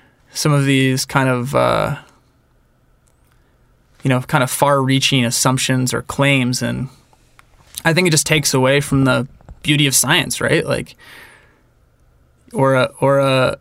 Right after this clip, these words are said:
a wildlife manager. You know, these people are experts in their population and their park and their region and their part of the state. Um, and the realities on the ground are all very different. So,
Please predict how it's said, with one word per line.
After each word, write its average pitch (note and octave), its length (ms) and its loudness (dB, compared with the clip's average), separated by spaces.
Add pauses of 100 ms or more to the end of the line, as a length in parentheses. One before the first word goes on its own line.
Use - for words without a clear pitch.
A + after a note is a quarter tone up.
a C#3+ 80 0
wildlife C#3+ 380 2
manager. C#3 400 0
You C3+ 100 -4
know, C3 80 0
these C3+ 180 0
people C#3+ 320 0
are C3 340 2
experts C3 500 -2
in B2+ 260 0
their C3+ 220 0
population C3 720 0
and C3 100 0
their C3 140 0
park C3 420 -2
and C3+ 80 2
their B2+ 140 0
region B2+ 360 0
and B2 120 2
their B2 160 0
part B2+ 340 -2
of A#2 40 -6
the A#2+ 60 -8
state. C3 460 0 (840)
Um, - 520 -6 (480)
and B2 280 0 (100)
the C#3 100 0
realities C3+ 500 2
on B2+ 100 2
the B2 60 0
ground C3 340 2
are A#2+ 100 2
all B2 180 2
very B2+ 220 0
different. - 580 -8
So, B2 520 0